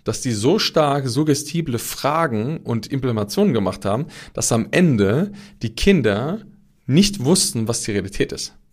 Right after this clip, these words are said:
Das heißt, wenn schon derjenige welche, also der, der Fragen stellt und quasi auf der Suche ist, nicht frei davon ist,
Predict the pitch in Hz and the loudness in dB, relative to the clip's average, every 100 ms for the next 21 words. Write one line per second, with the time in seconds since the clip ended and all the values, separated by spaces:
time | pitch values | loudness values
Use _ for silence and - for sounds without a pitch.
0 | _ _ - - - - 120 - 196 123 | _ _ -20 -20 -20 -8 -6 -2 0 0
1 | - 113 156 175 170 151 135 123 143 175 | -4 0 2 2 0 0 0 0 0 0
2 | 139 117 143 180 - 98 110 120 101 - | 0 2 2 2 0 -2 -2 -2 -2 -4
3 | - 151 160 131 - 104 92 98 - 104 | -4 0 0 -2 0 -2 -2 -6 -6 -2
4 | 104 101 - 104 104 107 107 - 104 156 | -2 -2 -2 -2 0 -2 -2 -2 -4 -4
5 | 208 - 98 - 127 135 - - 135 165 | -2 -2 -2 -2 -2 -2 -6 -2 2 4
6 | 127 - 67 - - | 2 0 -6 -6 -8